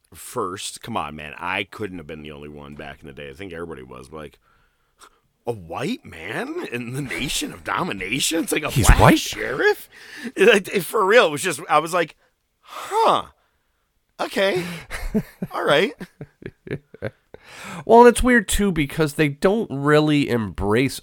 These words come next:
Speaker 2: Owen, like, hold his hand up or get on the mic and say, "This is the newest member," but they walk up the ramp together.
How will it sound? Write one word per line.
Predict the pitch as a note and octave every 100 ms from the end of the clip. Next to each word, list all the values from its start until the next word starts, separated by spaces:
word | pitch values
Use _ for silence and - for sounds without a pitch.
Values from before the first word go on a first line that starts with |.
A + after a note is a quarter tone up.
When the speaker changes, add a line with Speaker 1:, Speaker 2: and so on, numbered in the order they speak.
| -
Speaker 2:
Owen, | G#2+ G2+ F2+
like, | F2 F2 F#2 F2 - - -
hold | - A#2+ F#2
his | E2
hand | - A2+ A#2 A2
up | A2+ G#2 G#2+ A2 F#2+
or | F2+
get | F#2 G#2
on | G2
the |
mic | F2+ G#2 G2+
and | F#2
say, | F#2
"This | F#2 F2
is | E2+
the | E2
newest | F2+ E2+ -
member," | F#2 G#2+ A2 A2+ A2+ - - -
but | G#2
they | A2
walk | B2+ D3+ D#3
up | -
the | A2
ramp | G2 G2+ F#2
together. | - F2 D#2 B1+ - D#2+